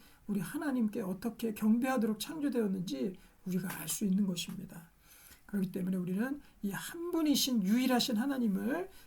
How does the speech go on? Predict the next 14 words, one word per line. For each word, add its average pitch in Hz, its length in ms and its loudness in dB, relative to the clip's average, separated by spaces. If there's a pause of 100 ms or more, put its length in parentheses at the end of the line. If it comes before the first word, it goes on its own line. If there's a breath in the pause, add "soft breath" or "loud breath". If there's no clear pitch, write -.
계속해서 170 460 -4
우리가 180 520 -4 (120)
알아가고 196 400 2
공부할 190 320 0
필요가 226 360 -2
있는 208 280 8
것입니다. 180 640 -4 (380 loud breath)
네, 165 100 -10
오늘은 208 280 8
구 208 120 0
번 240 140 6
문제에 208 340 4
대해서 175 200 -4
살펴보았습니다. 190 1160 -4